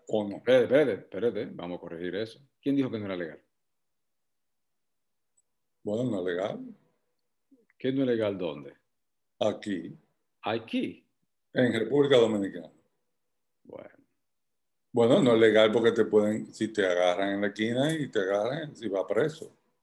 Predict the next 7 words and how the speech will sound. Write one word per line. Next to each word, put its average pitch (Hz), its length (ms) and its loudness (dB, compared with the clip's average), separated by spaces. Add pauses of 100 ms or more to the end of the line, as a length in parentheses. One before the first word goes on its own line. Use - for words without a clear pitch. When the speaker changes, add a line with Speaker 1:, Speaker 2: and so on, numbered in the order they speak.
(340)
Speaker 1:
Eso 104 380 0
es. 120 340 0 (800)
¿Por 131 180 6
qué? 95 220 0 (920)
En 117 160 -4
Speaker 2:
No, - 40 -4
Speaker 1:
Tampa 151 360 2